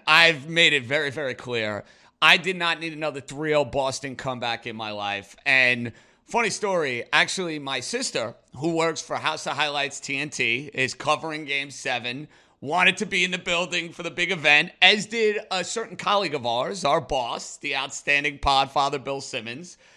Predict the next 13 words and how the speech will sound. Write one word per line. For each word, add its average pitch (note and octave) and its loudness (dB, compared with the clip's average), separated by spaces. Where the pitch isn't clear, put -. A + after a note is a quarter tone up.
And D3+ 6
they G#3 4
run A3 2
into F#3 -4
each F3 -6
other. A3+ -2
Caroline D#3+ -4
very D#3 -4
happy E3 2
to D3+ -8
see F3+ -6
Bill. D#3 -4
And C#3 -2